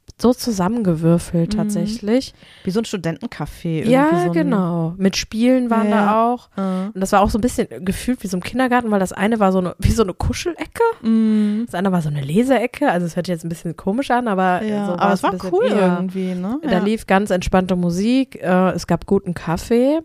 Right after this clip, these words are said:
Speaker 2: Ja, viele junge Leute auch, die mit ihren Laptops da saßen.
Speaker 1: Ja, die da gearbeitet haben. Und, ähm, es war, ähm, tatsächlich auch, äh, eine Art Kunstcafé.
Speaker 2: Mhm.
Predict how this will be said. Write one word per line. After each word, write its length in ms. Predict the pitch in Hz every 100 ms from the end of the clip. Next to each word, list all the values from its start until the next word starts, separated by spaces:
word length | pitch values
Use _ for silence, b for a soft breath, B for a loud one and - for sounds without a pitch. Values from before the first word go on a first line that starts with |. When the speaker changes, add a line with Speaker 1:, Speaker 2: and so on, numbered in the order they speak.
| -
Speaker 2:
Ja, 240 | 185 185 -
viele 180 | - 208
junge 220 | 202 185
Leute 420 | 180 220 233 202
auch, 120 | 196
die 100 | 196
mit 100 | 180
ihren 320 | - 175 170 180
Laptops 480 | 180 - 190 -
da 120 | - 190
saßen. 300 | 196 202 202
Speaker 1:
Ja, 380 | 196 208 214
die 120 | 196 185
da 80 | 185
gearbeitet 480 | 175 196 226 214
haben. 120 | 190 180
Und, 420 | 196 208 208 -
ähm, 240 | 196 196 190
es 200 | 185 -
war, 360 | 190 214 190
ähm, 420 | 196 202 196 196 196
tatsächlich 520 | 190 - 208 220 -
auch, 260 | 180 190 - B B B B B B _
äh, 80 | 196
eine 320 | 185 190 180
Art 160 | 175 -
Kunstcafé. 1000 | - 220 262 - - 262 - 277 277 311 320
Speaker 2:
Mhm. 260 | 226 214